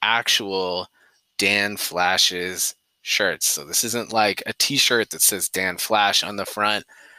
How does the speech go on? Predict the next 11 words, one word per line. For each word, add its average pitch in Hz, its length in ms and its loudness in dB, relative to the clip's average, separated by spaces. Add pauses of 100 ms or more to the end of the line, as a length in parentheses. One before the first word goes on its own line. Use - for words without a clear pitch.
(200)
This 113 220 4
is 110 260 4
a 95 420 2
short 131 640 4 (500)
or, 95 440 -4 (120)
uh, 101 200 0
short 160 280 4
sleeve 147 300 2
polo 117 640 4
or 135 360 2
a 107 400 2